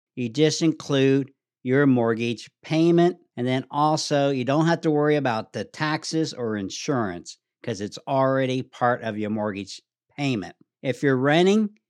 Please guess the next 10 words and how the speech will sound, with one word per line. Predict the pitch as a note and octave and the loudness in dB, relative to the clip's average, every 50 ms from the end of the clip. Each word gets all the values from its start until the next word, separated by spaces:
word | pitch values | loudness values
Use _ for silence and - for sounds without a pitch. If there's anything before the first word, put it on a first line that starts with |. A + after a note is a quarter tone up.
| _ _ _ _ | _ _ _ _
it | C3 B2 | -4 -4
would | C3+ C3 B2 | -4 -2 0
be | C#3+ C#3 C3+ C#3 C3+ C#3 C#3 - | 0 0 2 2 0 -2 -4 -4
the | C#3 C#3 | -2 0
amount | C3 B2 A#2 A2 A2 A#2 A#2+ - - _ _ - | 2 2 2 0 0 -2 -2 -6 -10 _ _ -6
of | B2 A#2+ A2+ | -4 -2 -2
your | A#2+ B2 A#2+ | 0 -2 -2
rent, | A#2 C3+ D3+ D3 B2 G2+ F2 - _ _ _ _ _ _ _ _ | 0 0 0 0 0 0 -2 -6 _ _ _ _ _ _ _ _
plus | - A#2+ B2+ C#3+ D3+ E3 E3 - - - | -4 0 2 4 4 4 2 0 -6 -8
any | - C3 C3+ C3 B2+ B2+ B2 B2 A2+ - | -4 -2 0 0 0 0 -2 -2 -4 -8